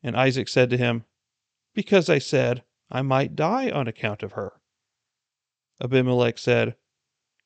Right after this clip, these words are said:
"What is this you have done to us? One of the people might easily have lain with your wife, and you would have brought guilt upon us." So Abimelech charged all the people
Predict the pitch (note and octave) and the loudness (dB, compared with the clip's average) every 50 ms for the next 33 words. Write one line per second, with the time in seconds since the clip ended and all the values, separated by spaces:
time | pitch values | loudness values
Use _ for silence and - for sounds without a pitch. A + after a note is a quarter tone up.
0 | _ _ - A3+ C4+ - - A3 G#3 D#3+ - E3+ E3 E3 D3+ - - - - - | _ _ -6 -4 -2 0 0 0 0 0 2 4 4 4 4 0 -6 -12 -8 -4
1 | D3 D3 C#3 B2+ A#2 C3 D3 F#3+ G#3+ G3+ - F3 C#3+ B2 A2 - - - - - | -2 0 0 0 0 0 2 2 2 2 0 0 -2 -2 -2 -4 -10 -12 -14 -16
2 | - _ _ _ _ _ _ _ _ _ _ _ _ _ _ _ _ - D3+ G#3+ | -16 _ _ _ _ _ _ _ _ _ _ _ _ _ _ _ _ -2 0 2
3 | B3 C4 A3+ G3+ F#3+ - - - G3+ F#3 - - B2 A2 G#2+ - _ _ _ - | 2 2 2 0 -2 -4 -2 -2 -2 -2 -2 -4 -6 -4 -6 -6 _ _ _ 0
4 | D3+ D3+ - - - A3 A#3 G#3+ F3+ C#3+ C#3 C3+ B2 D3+ D3+ D3 C3+ - - B2 | 0 0 0 0 0 0 0 0 0 0 -2 -2 -2 -2 -4 -4 -4 -6 -4 -2
5 | D3 F#3+ A3 F#3 B2+ A#2+ C3+ C#3 _ _ D#3 D#3 D3 E3 E3+ E3 D#3+ E3 F#3 G3+ | 0 0 0 0 -2 -2 -6 -8 _ _ -8 -8 -6 -4 -2 0 2 4 4 4
6 | F3+ B2+ - - - _ _ _ _ _ _ _ _ _ _ _ _ _ _ - | 4 2 0 -6 -16 _ _ _ _ _ _ _ _ _ _ _ _ _ _ -14
7 | - A2+ A#2 D#3+ G#3 A#3 A#3 G#3+ F3 D3+ C#3+ C#3 C3+ B2 A#2 B2 B2 B2+ A#2 G2+ | -10 -6 -2 0 0 2 0 0 2 0 0 0 0 -2 -2 -2 -2 -2 -2 -4
8 | A2+ - - E3 A#3+ A3+ - - C#3 - - C3 A#2+ G#2+ F2+ E2+ E2 - - - | -8 -4 0 0 0 0 0 -4 -4 -4 -2 -4 -4 -4 -6 -12 -14 -14 -16 -16
9 | - - - _ _ _ _ _ _ _ _ _ _ _ _ _ _ _ _ _ | -16 -18 -20 _ _ _ _ _ _ _ _ _ _ _ _ _ _ _ _ _
10 | _ _ _ _ _ _ _ _ _ _ _ _ _ - - B2+ A#2 A2 A#2 C3 | _ _ _ _ _ _ _ _ _ _ _ _ _ -12 -8 -8 -6 -4 -2 -2
11 | C3+ C#3 C#3+ C#3+ C#3 C#3 - - - - D#3 D3 D3 C#3 B2+ - - - D#3+ F3+ | 0 2 2 2 2 2 0 -4 -2 2 4 4 4 2 0 -6 0 4 4 6
12 | G3+ G#3+ G3+ G#3 - - B2+ A#2 - - - - _ | 6 4 2 0 -4 -4 -6 -6 -6 -10 -14 -16 _